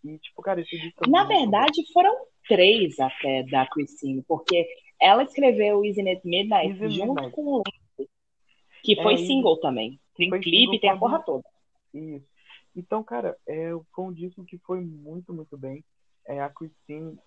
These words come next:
Speaker 1: se colocando como uma grande, uma grande compositora, compo-, compondo hits. É, só que aí rolou o quê? O disco saiu, vendeu pra caralho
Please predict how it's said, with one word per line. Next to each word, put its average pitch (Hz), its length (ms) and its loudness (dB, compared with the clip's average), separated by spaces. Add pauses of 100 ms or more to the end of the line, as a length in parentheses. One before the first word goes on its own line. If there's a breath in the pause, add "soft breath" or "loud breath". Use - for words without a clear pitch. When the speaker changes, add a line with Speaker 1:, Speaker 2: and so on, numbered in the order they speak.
Speaker 1:
se 160 80 -20
colocando 165 560 -8
como 143 240 -12
uma 131 80 -12
grande, 131 500 -14
uma 131 240 -14
grande 131 360 -12
compositora, 135 840 -10 (180)
compo-, 139 460 -14
compondo 143 500 -14
hits. 135 320 -16 (680 soft breath)
É, 127 520 -8 (440)
só 214 80 -6
que 214 140 -8
aí 226 200 -4
rolou 226 420 -4
o 226 120 -14
quê? - 300 -12 (200)
O 156 100 -14
disco 175 420 -14
saiu, 165 460 -10 (380)
vendeu 143 360 -8
pra 135 140 -8
caralho 135 460 -8